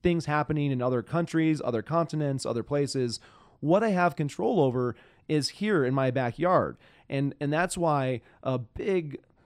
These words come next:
twenty-year longest war ever, you know, th-, I can't do much about that, um, right at this point. I, I was paying attention as best I could for the past twenty years to American geopolitics. I'm very critical of American geopolitics, but, um,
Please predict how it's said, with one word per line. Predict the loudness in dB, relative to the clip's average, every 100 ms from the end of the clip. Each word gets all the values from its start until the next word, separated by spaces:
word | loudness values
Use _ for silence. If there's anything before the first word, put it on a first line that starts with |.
| _ -12
twenty-year | -4 -2 -2 2 4 4 4 0
longest | 2 4 4 2 0
war | 2 4 6 4 4
ever, | 2 4 4 2 0
you | 0 2
know, | 2 0
th-, | -2 -2
I | -4
can't | -2 -4
do | 0 2
much | 2 0
about | 0 0 0
that, | -4 -6 -8 _ _ -2
um, | 0 0 -2 -6 _
right | -4 0 0 0
at | -2
this | -2 -2
point. | -2 0
I, | 0 0
I | 0
was | -2 -4
paying | -2 -2 0
attention | -2 -4 -2
as | -4
best | -2 0 0
I |
could | -2 2 0
for | 2 4 4
the | 4
past | 0 -2
twenty | -2 -2 0
years | 0 -2 -4
to | -4 -2 0 0
American | 0 0 0 0 -4
geopolitics. | -2 -2 -2 -2 -2 -2 -6 -6 -10 -14 -20 -8
I'm | -4 -2
very | 2 2 4
critical | 2 0 2 0
of | 0
American | -2 -2 -4
geopolitics, | -4 -4 -2 -4 -2 -6 -8
but, | -4 -4 -4 -10 -20 -10
um, | -2 0 0